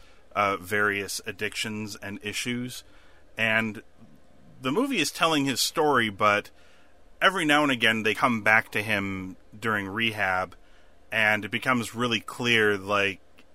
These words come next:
it, the movie is also about Elton John coming to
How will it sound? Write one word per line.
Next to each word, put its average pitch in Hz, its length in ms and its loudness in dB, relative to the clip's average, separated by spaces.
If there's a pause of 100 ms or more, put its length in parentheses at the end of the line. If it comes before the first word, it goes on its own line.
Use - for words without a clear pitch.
(140)
it, 107 200 -4
the 113 80 -4
movie 113 240 -4
is 104 100 -6
also 104 400 -2
about 101 300 0 (280)
Elton 107 280 -2
John 101 320 2
coming 104 400 -4
to 98 400 -8